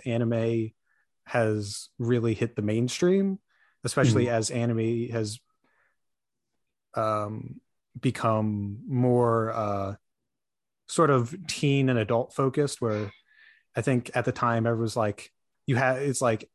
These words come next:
Speaker 1: "Only kids will be interested in anime, so we have to make sure we censor it so we can put it on T V."
Speaker 2: No.
Speaker 1: Uh, b-, but, um, I feel like in the case of Kirby,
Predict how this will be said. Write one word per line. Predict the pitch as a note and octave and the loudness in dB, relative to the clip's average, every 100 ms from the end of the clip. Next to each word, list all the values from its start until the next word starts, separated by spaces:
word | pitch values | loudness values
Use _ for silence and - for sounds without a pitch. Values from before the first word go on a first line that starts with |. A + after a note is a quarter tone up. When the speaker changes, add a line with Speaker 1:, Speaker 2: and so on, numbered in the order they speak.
| - | -2
Speaker 1:
"Only | C#3 C3 | 0 2
kids | - B2 | 2 0
will | A#2+ | 0
be | B2 | -2
interested | A#2+ A2+ A#2 | -2 -4 -2
in | A#2 | -2
anime, | A#2 A2+ A2 G#2 G#2+ | -2 -2 0 0 -2
so | - A2 G#2+ | 0 0 0
we | A2 | 2
have | A2+ G#2+ | 0 0
to | - | -2
make | A#2 A2+ | -2 -2
sure | - A#2 G#2+ G#2 | -2 -2 0 0
we | G#2+ G2+ | 0 -2
censor | - C3+ A#2+ A#2+ G#2+ | -2 -2 0 0 0
it | G#2 _ | -2 _
so | - A#2+ | -6 -2
we | G#2 | -2
can | G#2+ | -2
put | A#2 | -2
it | G#2 | 0
on | G2 | -4
T | - A2 | -4 -4
V." | G2+ G#2 G2+ B2+ - - - - - _ | -2 -4 -6 -10 -14 -20 -20 -20 -20 _
Speaker 2:
No. | A#2+ G#2+ - - _ _ _ _ - - | 0 0 -2 -12 _ _ _ _ -12 0
Speaker 1:
Uh, | B2 A#2 A2+ B2+ D3 | 4 6 4 4 0
b-, | - D#3+ | -2 -6
but, | E3+ D3+ D#3 C3+ D3 | -6 2 4 4 2
um, | C#3+ B2+ B2+ B2+ B2 - | 2 4 4 2 -2 -2
I | D3+ | 0
feel | A3+ | 4
like | B3 A3+ A3 | 6 4 2
in | G#3+ | 0
the | G#3 | 0
case | - A3+ | 0 -2
of | F#3+ | -2
Kirby, | - A#3 D4 A#3 C3 A#2+ A2+ A#2+ | -2 0 0 2 2 2 0 -4